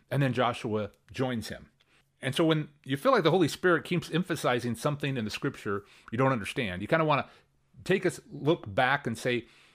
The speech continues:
"Lord, show me what you're, you're trying to paint a picture of here." And so I thought, what else do we know of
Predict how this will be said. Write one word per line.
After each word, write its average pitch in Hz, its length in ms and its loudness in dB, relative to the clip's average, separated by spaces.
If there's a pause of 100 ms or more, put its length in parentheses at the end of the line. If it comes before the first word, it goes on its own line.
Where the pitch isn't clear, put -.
(160)
"Lord, 147 260 2
show 196 300 2
me 131 380 -2 (500)
what 160 320 0
you're, 139 480 0 (240)
you're 120 100 0
trying 151 380 -2
to 127 100 -2
paint 156 460 -6
a - 80 -4
picture - 380 -2
of 87 140 -6
here." - 220 -10 (220)
And 147 100 0
so 185 80 4
I 175 60 4
thought, 185 180 4
what 254 160 6
else 254 220 2
do 165 100 0
we 143 140 0
know 117 420 -2 (380)
of 123 500 2